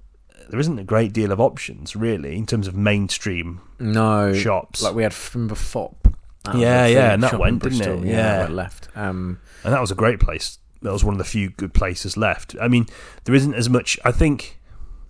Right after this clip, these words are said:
Speaker 1: there isn't as much character to the experience now, and I think you, that means you just have to trawl on, online.
Speaker 2: I've noticed with eight, the H M V at Cribbs Causeway, uh, there's an ever-growing presence of, like,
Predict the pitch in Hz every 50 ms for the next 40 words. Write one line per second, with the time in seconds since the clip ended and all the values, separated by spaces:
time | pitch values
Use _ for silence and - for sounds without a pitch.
0 | - - - - - - 120 143 151 156 139 123 156 - - - - - 151 147
1 | 135 135 - - 113 - - 113 113 104 95 - - - 135 127 123 113 107 90
2 | - - 107 95 82 78 82 85 87 87 - - 110 98 98 98 101 104 104 104
3 | 104 107 104 101 98 98 98 - 104 - - - 98 - - - 117 107 107 104
4 | 104 104 101 - - - - 104 101 98 101 117 117 107 92 85 85 - - -
5 | - - 110 113 110 117 123 135 139 143 - - 135 120 - - 117 104 - 110
6 | 120 - - - 117 110 117 120 101 - 120 113 101 104 98 95 80 62 - -
7 | - - - - - 90 - - - - - 117 117 113 104 101 92 87 85 85
8 | - - - - - - 95 95 95 87 - 95 104 98 85 78 73 - - _
9 | _ _ _ _ _ - 101 98 - 117 117 113 117 104 98 107 107 110 110 110
10 | 104 101 98 101 95 - - - 104 104 95 92 90 82 - - - - 95 95
11 | 90 92 92 90 90 80 - - - -